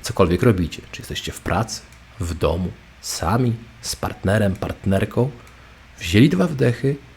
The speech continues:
i pomyśleli, jak to ukarać. Co zagrać tutaj czarnymi? To jest błąd, który przegrywa partię.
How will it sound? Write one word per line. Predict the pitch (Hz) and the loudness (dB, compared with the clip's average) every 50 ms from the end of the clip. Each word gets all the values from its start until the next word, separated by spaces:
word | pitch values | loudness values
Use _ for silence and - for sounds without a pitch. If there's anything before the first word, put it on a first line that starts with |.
| - - - - - - | -20 -20 -20 -12 -6 -6
i | - | -4
pomyśleli, | - - 101 87 80 82 - - - 82 107 104 - - - - - - - - - - - - - - - - - - - - - - - - - - | 0 2 2 2 2 0 -4 -4 -2 -2 -2 -2 -2 -6 -8 -12 -18 -20 -20 -20 -20 -20 -20 -20 -20 -20 -20 -20 -20 -20 -20 -20 -20 -20 -20 -10 -4 0
jak | 98 98 90 - - | 0 0 0 0 0
to | - 90 | 2 2
ukarać. | 90 92 - - 180 143 123 - - - - - - - - - | 4 4 4 4 2 2 0 -4 -6 -10 -12 -12 -14 -16 -14 -8
Co | - - 320 277 269 | -4 -2 -2 0 0
zagrać | 277 254 269 262 254 254 247 - | 0 0 2 2 2 0 0 0
tutaj | - 302 294 277 285 - 170 156 139 120 120 | 0 2 2 2 4 4 4 6 4 4 2
czarnymi? | - - 143 135 135 135 151 160 165 165 156 147 147 147 147 143 143 - - - - - - - - - - - - - | 2 2 2 4 4 4 4 4 6 6 6 6 6 6 4 2 0 -2 -8 -18 -20 -20 -20 -20 -20 -20 -20 -12 -2 2
To | 110 107 | 6 6
jest | 104 95 90 90 | 6 6 4 0
błąd, | 90 95 101 123 160 165 156 156 156 156 | -2 0 4 6 8 8 10 8 6 4
który | - 120 104 98 87 | 2 0 2 2 0
przegrywa | - - - - - - - 120 113 120 113 104 117 | -4 -2 0 2 4 4 4 6 6 6 6 6 4
partię. | 117 - - - 165 143 127 101 - - | 2 2 2 2 4 4 2 0 -2 -8